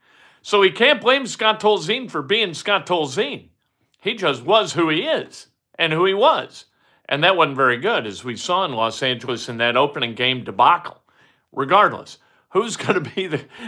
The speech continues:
not, not to crap on Scott Tolzien, but it's a wormhole that is really, really difficult to escape. Once you start talking about Scott Tolzien,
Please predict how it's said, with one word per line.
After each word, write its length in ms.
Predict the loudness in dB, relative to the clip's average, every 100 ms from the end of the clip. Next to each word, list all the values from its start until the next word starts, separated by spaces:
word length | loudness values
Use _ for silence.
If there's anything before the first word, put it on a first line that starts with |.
| 2
not, 220 | 2 2 -6 -18 -18 0
not 220 | 2 2
to 40 |
crap 320 | 0 4 6 6
on 180 | 4
Scott 340 | 2 2 2 4
Tolzien, 500 | -2 0 -4 -4 0
but 140 | 0
it's 160 | 0 -4
a 40 |
wormhole 680 | -2 2 2 2 2 2 2
that 120 | 0
is 160 | 0 -4
really, 300 | 0 2 4
really 240 | 4 2
difficult 500 | 0 -4 -4 -8 -8
to 120 | -4 -4
escape. 520 | -6 -4 -4 -4 -8 _ _ _ _ 0
Once 260 | 0 2
you 120 | -4 -2
start 300 | 2 2 6
talking 300 | 4 4 2
about 240 | 2 2
Scott 280 | 0 0 2
Tolzien, 580 | 0 0 -2 -4 -8